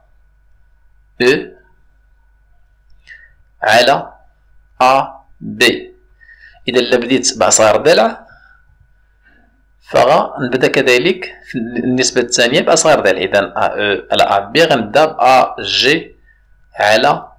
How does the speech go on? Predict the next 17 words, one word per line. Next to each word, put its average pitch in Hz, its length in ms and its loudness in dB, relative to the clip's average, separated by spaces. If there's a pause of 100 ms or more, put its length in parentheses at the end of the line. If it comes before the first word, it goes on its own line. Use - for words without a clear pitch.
(560)
أ 131 220 2 (480)
سي - 580 -2 (560)
تساوي 123 680 0 (1120)
أو 143 100 2
جي - 460 -4 (1600)
على 110 520 0 (300)
بي 120 560 -2 (680)
سي. - 560 -2 (2000)
من 147 80 -6
خلال 190 240 0
العلاقة 127 380 2
اللي 113 160 0
عاطيني 98 600 -4
فهم 190 320 0
عاطينا 120 920 0
أ 107 80 4
أو، 147 440 -2